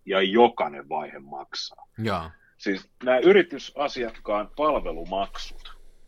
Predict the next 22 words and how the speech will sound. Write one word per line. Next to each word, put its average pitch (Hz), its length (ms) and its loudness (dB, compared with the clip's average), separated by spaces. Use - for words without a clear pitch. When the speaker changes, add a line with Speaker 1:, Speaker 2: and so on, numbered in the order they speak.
Speaker 1:
on 110 140 -4
sellaisia, 107 480 0
että 104 100 -2
jos 117 100 -4
yksityisihmiseltä 92 1080 -4
karhuttaisi 98 760 4
niitä 78 340 -8
ja 82 120 -8
niillä 98 380 -2
perustein, - 720 -2
niin 85 320 -6
ihmiset 123 460 0
menis, 92 260 -6
tiedäksä, - 400 -2
tonne 98 240 4
pommivöitten 87 720 4
kanssa - 400 -14
Speaker 2:
Mm. 104 60 -14
Speaker 1:
pankkikonttoriin. - 840 -8
Speaker 2:
Mm. 95 80 -16
Speaker 1:
Ja 60 180 -6
tota, - 380 -2